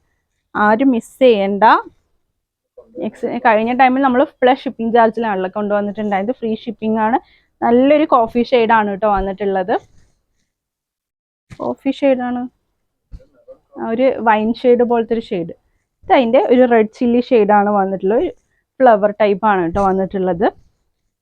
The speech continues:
നെക്സ്റ്റ് വന്നിട്ടുള്ളത്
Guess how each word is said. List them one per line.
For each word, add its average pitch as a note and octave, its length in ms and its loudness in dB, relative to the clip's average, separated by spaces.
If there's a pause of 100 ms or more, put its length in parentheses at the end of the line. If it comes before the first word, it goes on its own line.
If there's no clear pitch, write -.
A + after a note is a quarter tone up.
(1600)
നെക്സ്റ്റ് B3 420 -4
വന്നിട്ടുള്ളത് A3 560 0